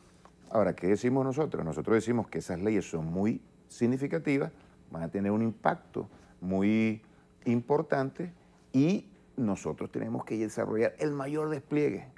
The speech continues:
popular para que esas leyes fru-, eh, tengan el fruto que estamos esperando. Número uno,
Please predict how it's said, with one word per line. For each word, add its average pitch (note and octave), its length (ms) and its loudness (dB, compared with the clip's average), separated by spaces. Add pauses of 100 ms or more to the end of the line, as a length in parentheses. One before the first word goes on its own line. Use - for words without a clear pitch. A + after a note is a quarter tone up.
(340)
popular G#2+ 600 4 (440)
para C3+ 280 4
que C#3+ 260 -2 (260)
esas G2+ 280 -4
leyes A2 220 0
fru-, A2+ 160 -2 (100)
eh, F2+ 460 6
tengan G#2 240 4
el G#2 60 2
fruto G2 420 4 (240)
que G#2+ 80 4
estamos G2+ 280 2
esperando. E2+ 400 -2 (240)
Número E3 340 8
uno, A#2 300 10